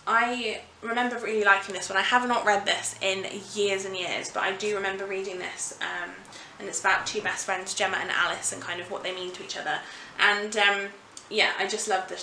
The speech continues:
the illustrations on them too, and, um, yeah, I really just want to reread all of Jacqueline Wilson books because they really meant a lot to me in my childhood, and they were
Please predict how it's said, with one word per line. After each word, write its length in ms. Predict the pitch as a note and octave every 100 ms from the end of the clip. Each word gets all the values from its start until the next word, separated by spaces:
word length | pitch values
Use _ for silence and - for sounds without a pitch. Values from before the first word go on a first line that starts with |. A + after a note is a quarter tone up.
| -
the 140 | F#3 F3+ - - - - F#3+
illustrations 600 | F#3+ - F3+ - F#3 F#3
on 120 | F3+
them 120 | F3+
too, 140 | -
and, 520 | F3 E3+ - F3 F3+ F#3
um, 160 | E3+ F3 -
yeah, 180 | F3 D3+
I 100 | F#3+
really 200 | F#3 F3+
just 200 | F3+ -
want 180 | E3 -
to 220 | F#3 F3+ - - -
reread 320 | B3 C4+ B3
all 120 | A3+ G3
of 80 |
Jacqueline 320 | G3 G3 G3 F3+
Wilson 240 | - F#3+
books 260 | F3+ - -
because 320 | F#3 G3 F#3
they 140 | F#3
really 180 | G3 F#3+
meant 180 | F#3+ F3
a 60 | F#3+
lot 160 | -
to 100 | -
me 60 | G3+
in 60 |
my 80 | G3
childhood, 480 | G3 G#3 G3+ G#3+ G#3
and 140 | F#3 G3
they 80 | G3
were 160 | G3